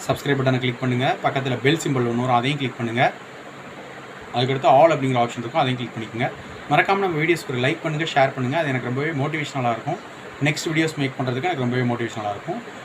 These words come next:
இன்றைக்கான புதுக்கட்டங்களுக்கான குறிப்புகள், நான் ஏற்கனவே சொன்ன மாதிரி மூன்று எழுத்துக்களை சொல், அஹ், கொண்ட ஒரு சொல் தான் இன்னைக்கு விடையா வரக்கூடியது.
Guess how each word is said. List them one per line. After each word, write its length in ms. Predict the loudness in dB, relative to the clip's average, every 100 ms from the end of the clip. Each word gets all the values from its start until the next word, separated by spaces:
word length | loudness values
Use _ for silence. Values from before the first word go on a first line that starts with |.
| -10
இன்றைக்கான 300 | 0 4 6 4
புதுக்கட்டங்களுக்கான 600 | 2 0 0 0 0 0
குறிப்புகள், 360 | -2 -2 0 0
நான் 120 | 2 2
ஏற்கனவே 220 | 2 -4
சொன்ன 140 | -2
மாதிரி 140 | -2 -2
மூன்று 300 | -2 0 2 2
எழுத்துக்களை 360 | 2 0 -2 0
சொல், 140 | -2 -4 -4
அஹ், 160 | -2 0 2
கொண்ட 160 | 4 4
ஒரு 100 | 4
சொல் 140 | 2 2
தான் 100 | 2
இன்னைக்கு 180 | 2 0
விடையா 180 | 4 4
வரக்கூடியது. 440 | 4 -4 -6 -2